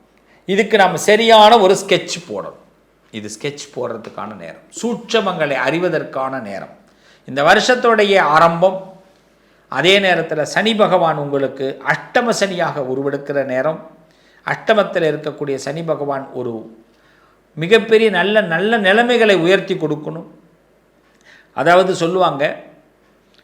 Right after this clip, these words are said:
"நான் ஒண்ணு நினைக்கிறேன், ஆண்டவன் ஒண்ணு நினைக்கிறான்" அப்படின்னு அடிக்கடி எல்லாருமே சொல்ற ஒரு வார்த்தை.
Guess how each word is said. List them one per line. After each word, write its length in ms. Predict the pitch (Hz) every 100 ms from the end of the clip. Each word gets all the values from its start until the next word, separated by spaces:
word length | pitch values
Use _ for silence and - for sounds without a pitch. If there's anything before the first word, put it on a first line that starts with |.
| _
"நான் 280 | 135 165 165
ஒண்ணு 200 | 160 151
நினைக்கிறேன், 440 | 151 156 165 160
ஆண்டவன் 440 | 143 147 151 143
ஒண்ணு 120 | 135 131
நினைக்கிறான்" 360 | 127 127 123
அப்படின்னு 140 | 117 131
அடிக்கடி 340 | 123 120 123
எல்லாருமே 400 | 120 123 127 135
சொல்ற 200 | 123 117
ஒரு 180 | 120 110
வார்த்தை. 380 | 107 113 -